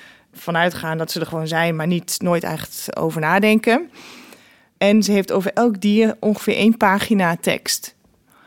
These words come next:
En dat zijn weetjes, nou ja, soms weet je het wel. En aan de andere kant denk je, "Nou, hier, dat wist ik echt niet van dit dier." En het mooie aan dit boek voor mij en in deze klas is, het is kort.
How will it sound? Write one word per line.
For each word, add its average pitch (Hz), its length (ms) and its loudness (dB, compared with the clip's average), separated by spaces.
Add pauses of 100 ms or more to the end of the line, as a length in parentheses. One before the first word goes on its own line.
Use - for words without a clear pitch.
(480)
En 208 360 4
dat 190 200 -2
zijn 202 400 2
weetjes, 226 600 4 (300)
nou 196 320 0
ja, 160 120 4
soms 208 300 2
weet 196 220 2
je 262 60 0
het 202 100 0
wel. 226 260 4
En - 100 -2
aan 214 80 4
de 190 80 2
andere 196 260 -2
kant 185 180 -2
denk 180 180 -4
je, 170 120 -8
"Nou, 151 200 -12
hier, 170 160 -4 (120)
dat 160 180 -6
wist 165 160 -6
ik - 80 -12
echt - 180 -4
niet 302 200 -2
van 214 120 0
dit 208 160 2
dier." 302 260 -2 (760)
En 196 140 2
het 180 120 -2
mooie 233 280 6
aan 214 100 4
dit 202 140 4
boek 247 180 2
voor 190 160 0
mij 190 520 6
en - 180 0
in 175 100 2
deze 170 260 2
klas 214 440 2
is, 180 400 -2
het - 180 -6
is - 320 -4 (120)
kort. - 400 -2